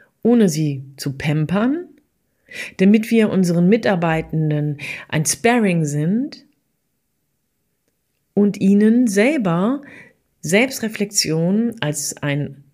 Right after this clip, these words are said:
Instrument an die Hand geben, mit dem auch sie dann wachsen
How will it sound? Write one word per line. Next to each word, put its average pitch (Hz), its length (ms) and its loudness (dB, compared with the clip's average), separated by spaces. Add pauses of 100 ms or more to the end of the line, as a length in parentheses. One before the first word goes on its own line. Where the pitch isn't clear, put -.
(120)
Instrument 180 600 0
an 147 120 -2
die 131 140 -2
Hand 202 320 -2
geben, 226 520 0 (420)
mit 190 220 -2
dem 202 180 4
auch 185 200 -2
sie 220 320 2
dann 131 500 -2
wachsen 135 720 -4